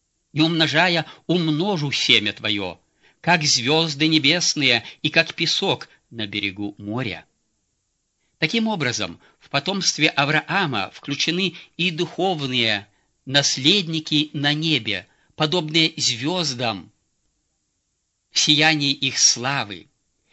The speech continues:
и физические потомки, многочисленные, как морской песок,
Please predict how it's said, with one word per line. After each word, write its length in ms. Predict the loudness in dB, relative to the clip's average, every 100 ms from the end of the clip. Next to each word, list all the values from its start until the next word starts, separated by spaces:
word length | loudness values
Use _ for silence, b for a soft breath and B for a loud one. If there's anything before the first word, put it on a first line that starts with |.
| _
и 120 | 0 2
физические 840 | 0 -2 -2 0 0 2 4 2
потомки, 720 | 2 -4 -4 -4 -6 -8 -8 -14 _ _
многочисленные, 1200 | -2 2 2 2 2 0 0 -2 -4 -2 0 -2 B B
как 240 | -2 -2 -4
морской 680 | -2 0 0 -2 -2 -4
песок, 560 | -2 -2 0 0 -2 -8